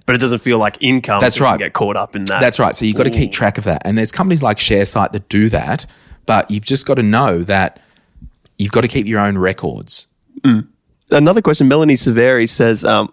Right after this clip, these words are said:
Speaker 1: "Choosing a platform is holding me back. Favorites or it's not so important?" So i-, if you find something that
Speaker 2: Yeah.
Speaker 1: represents you and what will work for you, if you wanna keep track of it, go ahead.
Speaker 2: That's right. Yeah,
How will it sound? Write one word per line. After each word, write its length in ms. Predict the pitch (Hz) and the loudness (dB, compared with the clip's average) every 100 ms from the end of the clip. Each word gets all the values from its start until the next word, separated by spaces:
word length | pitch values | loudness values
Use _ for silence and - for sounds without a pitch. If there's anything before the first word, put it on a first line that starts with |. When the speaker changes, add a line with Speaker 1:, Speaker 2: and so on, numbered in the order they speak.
| - | -2
Speaker 1:
"Choosing 280 | 160 165 151 | 2 4 2
a 40 | |
platform 360 | - 107 127 110 | 2 0 2 -2
is 100 | - | 0
holding 280 | 117 107 | 0 0
me 80 | 104 | 0
back. 500 | 104 110 95 - - - - - - _ _ _ - | 0 -2 -2 -6 -14 -20 -20 -20 -20 _ _ _ -4
Favorites 460 | - 165 214 220 - | 0 4 4 2 -2
or 220 | - 123 - _ _ | 2 2 2 _ _
it's 200 | 123 - | -2 0
not 200 | 117 113 | 0 0
so 160 | - 107 | 0 -2
important?" 520 | 107 - 110 - - - - | 0 0 0 -4 -12 -20 -8
So 180 | - 170 - - | 0 0 0 -8
i-, 280 | - 156 - | 0 0 2
if 200 | - 175 | -2 0
you 60 | |
find 220 | 165 180 185 | 0 2 2
something 180 | 156 | 4
that 180 | 120 110 | 2 0
Speaker 2:
Yeah. 60 | 113 | 0
Speaker 1:
represents 460 | 123 120 120 110 | 0 0 0 -2
you 360 | 107 120 127 113 | 0 2 4 4
and 160 | - 110 | 2 0
what 120 | 113 | 2
will 120 | 117 | 2
work 180 | 113 113 | 2 2
for 80 | - | 2
you, 80 | 135 | 0
if 100 | 135 | 0
you 100 | 190 | 0
wanna 180 | 175 185 | 2 2
keep 220 | - 147 | 0 -2
track 260 | - 180 - | 0 0 0
of 100 | 113 | -2
it, 140 | 117 | 0
go 180 | 147 147 | 2 2
ahead. 440 | 110 160 151 165 - | 2 2 2 -2 -2
Speaker 2:
That's 200 | 165 - | 0 2
right. 300 | 208 - 87 139 _ _ | 2 0 -6 -14 _ _
Yeah, 280 | 156 226 87 | 0 0 0